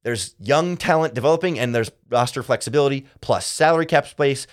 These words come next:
plus draft picks, plus a plan at quarterback with a backup plan in there as well.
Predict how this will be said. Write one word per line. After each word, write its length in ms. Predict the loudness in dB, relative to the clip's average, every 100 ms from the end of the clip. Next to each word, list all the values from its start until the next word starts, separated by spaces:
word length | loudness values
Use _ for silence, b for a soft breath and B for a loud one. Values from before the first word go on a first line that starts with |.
| b -6
plus 300 | -2 -2 -4
draft 340 | -2 -2 0
picks, 260 | -2 -4 -8 b b
plus 220 | -2 0
a 60 | -2
plan 440 | -2 -2 -2 -4 -10 -12
at 160 | -10
quarterback 500 | -6 -4 -4 -8 -10 _ _
with 100 | -14
a 60 | -8
backup 360 | -4 -4 -4 -6
plan 300 | -6 -6 -8
in 180 | -8
there 280 | -6 -6 -8 b b -6
as 220 | -6 -2
well. 340 | -2 -4 -6